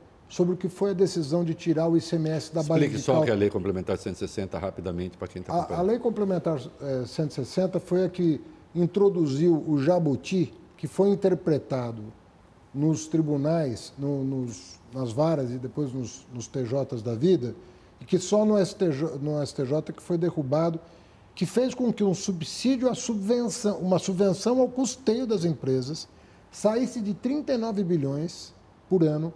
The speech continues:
Speaker 1: para cento e trinta e um bilhões por ano. Isso que aconteceu. Nós tínhamos essa conta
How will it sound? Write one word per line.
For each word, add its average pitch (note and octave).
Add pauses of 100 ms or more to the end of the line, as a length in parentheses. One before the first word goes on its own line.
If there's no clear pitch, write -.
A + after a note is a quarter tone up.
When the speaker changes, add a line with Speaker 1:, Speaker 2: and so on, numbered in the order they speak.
(320)
Speaker 1:
para G#3+
cento C#4
e C4
trinta C4
e -
um B3
bilhões A3+ (100)
por A#3+
ano. F#3+ (1200)
Isso C#4
que E4
aconteceu. C#4+ (1120)
Nós B3
tínhamos D#4+
essa A3
conta C#3